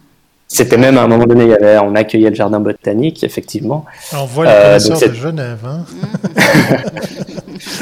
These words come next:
Speaker 1: Mais, mais c'était exactement ça, c'était mettre en valeur ce parc, euh, sa métamorphose, la nature qui se métamorphose,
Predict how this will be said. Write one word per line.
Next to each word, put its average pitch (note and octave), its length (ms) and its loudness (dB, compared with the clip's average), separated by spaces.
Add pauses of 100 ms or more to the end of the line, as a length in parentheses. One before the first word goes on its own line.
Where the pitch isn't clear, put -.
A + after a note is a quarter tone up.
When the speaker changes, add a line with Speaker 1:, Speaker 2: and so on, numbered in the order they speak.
(180)
Speaker 1:
Mais, A2+ 340 4
mais A#2 160 2
c'était - 280 2
exactement C3+ 500 2
ça, G3 260 4
c'était B2+ 280 -2
mettre C3+ 320 0
en B2 80 2
valeur C3 480 4
ce A#2+ 100 -8
parc, E3 680 -2
euh, B2+ 120 -4
sa A2+ 160 -4
métamorphose, A#2+ 720 -2
la A2 120 0
nature A#2 340 -4
qui A2+ 80 -12
se - 140 -12
métamorphose, A2+ 720 -6